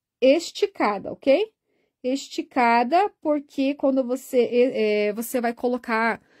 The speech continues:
a touca na cabeça, se você fazer ela sem esticar, ela vai ficar grande. Porque esse ponto canelado, ele dá elasticidade pra peça.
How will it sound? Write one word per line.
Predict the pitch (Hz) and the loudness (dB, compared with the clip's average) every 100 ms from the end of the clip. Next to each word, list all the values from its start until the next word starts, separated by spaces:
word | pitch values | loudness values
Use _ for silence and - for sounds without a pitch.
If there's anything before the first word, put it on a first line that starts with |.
| _ _ _ | _ _ _
a | 208 208 | -4 -2
touca | - 240 240 | 0 -2 -2
na | 240 | -2
cabeça, | 277 240 247 277 | -2 2 2 0
se | - 294 | -6 -6
você | 277 285 | -6 -6
fazer | 269 262 233 240 | -6 -6 -2 2
ela | 240 240 240 247 247 220 - _ _ | 2 2 2 0 0 -2 -6 _ _
sem | - 285 277 | -6 0 0
esticar, | 330 - 302 240 | 0 -6 -4 -2
ela | |
vai | 247 262 | 0 0
ficar | - 277 | -2 -2
grande. | 262 262 226 185 180 - _ _ _ _ | 2 2 2 -2 -10 -18 _ _ _ _
Porque | 233 226 240 | -4 -2 0
esse | 240 277 | 0 0
ponto | 254 247 | 2 0
canelado, | - 277 269 254 214 214 | -2 0 0 0 0 0
ele | 240 | 0
dá | 233 | 0
elasticidade | 233 226 269 - - 285 240 233 | 0 0 -4 -8 -8 -6 -4 -6
pra | - 277 | -6 -8
peça. | - 208 - - | -4 -4 -4 -16